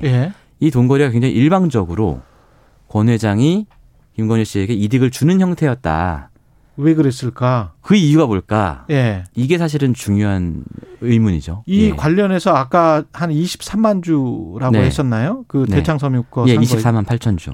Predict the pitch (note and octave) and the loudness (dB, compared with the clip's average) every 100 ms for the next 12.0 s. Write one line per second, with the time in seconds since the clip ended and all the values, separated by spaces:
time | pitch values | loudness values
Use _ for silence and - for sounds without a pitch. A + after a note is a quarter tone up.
0 | F#2+ D#3+ D#2+ C#2 F#3 F3 F3 F3 F3+ D#3 | -2 0 0 0 0 0 -2 -4 -4 -2
1 | C3+ E3 G3+ - G#3 G3+ G3 G3+ G#3 F3 | -2 -2 -4 -2 0 0 -2 -2 -2 -2
2 | F3 E3 D3+ C#3 E3 D#3+ D3 - D3+ C#3 | 0 -2 -2 -2 0 -2 -4 -2 0 0
3 | D3 F3+ - - _ - G2+ D3+ D3 C#3 | 0 0 -2 -18 _ -2 2 4 4 2
4 | C3+ A2 C3+ C3+ A#2 G#2+ B2+ A2 F#2+ D#2 | -2 -2 0 0 -2 -2 0 2 2 0
5 | C2 _ - D3 G3 C4 B3 D#3 B2 E3 | -6 _ -4 0 2 4 2 2 2 2
6 | G3 A#3 G#3 - G3 F#3 - A#2 A2+ C3+ | 2 2 0 -2 -4 -4 -4 -6 -4 -2
7 | D3+ A#3+ C#4+ G3+ F3+ D#3+ E3 D3 - - | 2 2 2 2 0 0 0 0 -6 -8
8 | A2 G2 E2 G3 - B3 A3+ A3+ F#3 - | 0 2 2 0 0 -2 2 0 0 0
9 | B2+ B2+ A#2+ E2+ G#2+ G2 F2 C3+ E3 D#3 | 0 2 0 0 0 2 0 2 2 4
10 | D3+ C3 D#3 D#3+ - G2 E2+ D2 D#3+ C#3 | 2 0 0 0 2 2 2 0 0 0
11 | G2+ - A2 G2 G#3 F#3+ E3+ D3 A2+ | 0 -4 0 2 2 0 0 0 -2